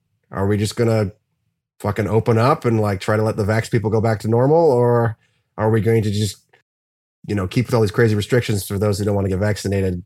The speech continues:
don't end up in the hospital? It's like, I, I, I don't know. I, I'm certainly not qualified to make a real judgment on where the balance is there, but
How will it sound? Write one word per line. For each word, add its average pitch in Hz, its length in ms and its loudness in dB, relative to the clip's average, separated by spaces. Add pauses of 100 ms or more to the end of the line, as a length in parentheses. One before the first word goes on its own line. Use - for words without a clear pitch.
(120)
don't 95 200 -2
end 95 120 -2
up 92 120 -6
in 92 60 -6
the 95 80 -2
hospital? 98 380 -4
It's - 120 -8
like, 85 200 -6 (1700)
I, 131 100 6
I, 156 280 6
I - 20 8
don't 180 180 6
know. 143 260 6 (180)
I, 117 240 2
I'm 120 120 4
certainly 120 300 2
not 107 140 0
qualified 104 500 0
to 98 280 -2 (320)
make 95 220 -4
a 95 40 -4
real 95 180 -2
judgment 95 340 -2
on 95 100 -2
where 95 140 -2
the 95 60 -2
balance 101 380 -2
is 98 120 -4
there, 98 180 -2
but 98 240 -4